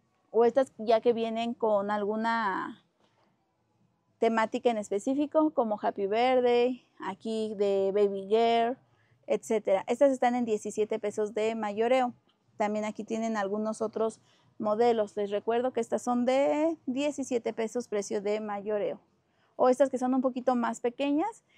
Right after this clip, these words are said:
estas tienen un costo de catorce pesos. Esta, por ejemplo, que viene con glitter, está en dieciocho pesitos.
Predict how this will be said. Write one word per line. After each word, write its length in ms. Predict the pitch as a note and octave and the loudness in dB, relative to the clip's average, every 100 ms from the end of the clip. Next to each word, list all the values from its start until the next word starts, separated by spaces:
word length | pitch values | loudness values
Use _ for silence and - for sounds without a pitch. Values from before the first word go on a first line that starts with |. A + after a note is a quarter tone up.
| _ - | _ -8
estas 240 | B3 B3+ | 0 2
tienen 240 | C4+ B3 B3 | 2 2 0
un 100 | A#3+ | 0
costo 260 | A#3 B3 | 0 0
de 160 | A3 G#3 | 0 0
catorce 460 | G3 - G3+ G#3+ | -2 -2 -2 -2
pesos. 580 | G#3+ B3 B3+ A3 A3 - _ _ _ _ - | 0 0 2 -2 -6 -12 _ _ _ _ 0
Esta, 320 | A3+ A3+ C4 | 2 4 2
por 140 | B3 | 2
ejemplo, 300 | G#3 A3+ A3 | 0 0 -4
que 120 | A3+ G#3+ | 0 0
viene 240 | G#3+ A3+ | 0 -4
con 180 | G#3 G3+ | -4 -4
glitter, 400 | A3 A3+ D4 F4 - _ _ | -4 -2 0 -2 -4 _ _
está 260 | - A3+ A#3 | -2 2 2
en 80 | A3+ | 2
dieciocho 560 | A3+ G#3+ A3 G3+ - | 0 0 2 2 0
pesitos. 680 | G#3 G#3+ - C#4+ B3 A#3 - | -2 -2 0 0 0 -2 -4